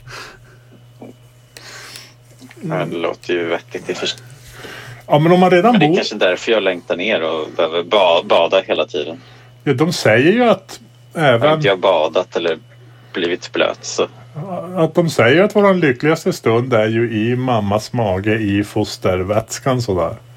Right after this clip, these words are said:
Speaker 2: Fostervattnet. Då lever vi ju under, alltså, då har vi ju vätska i lungorna eller vad fan det nu är.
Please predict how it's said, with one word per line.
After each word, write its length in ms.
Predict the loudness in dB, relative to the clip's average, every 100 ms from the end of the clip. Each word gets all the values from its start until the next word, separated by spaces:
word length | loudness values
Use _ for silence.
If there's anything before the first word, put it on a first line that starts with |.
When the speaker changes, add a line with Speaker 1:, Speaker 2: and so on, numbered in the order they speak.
| -20 -2
Speaker 2:
Fostervattnet. 1000 | 0 2 2 0 -2 -6 -8 -8 -10 -20 -20 -20 -20 -20 -20 -20 -20 -20 -4
Då 80 | 2
lever 320 | 4 4 2
vi 100 | 2
ju 100 | 2
under, 420 | 2 -2 -2 -2 -4 -8 -2
alltså, 360 | 0 2 -2 -2 -20 -20 -20 -20 -20 -20 -20 -20 -20 -20 -20 -20 -20 -20 -20 -20 -20 -10
då 80 | 0
har 140 | 2 4
vi 100 | 2
ju 80 | 2
vätska 520 | 2 -2 -6 -2 0
i 80 | 0
lungorna 500 | -2 -2 -4 -4 -2
eller 120 | -2
vad 120 | -4
fan 300 | -2 -2 -2
det 100 | -6
nu 80 | -4
är. 200 | -4 -4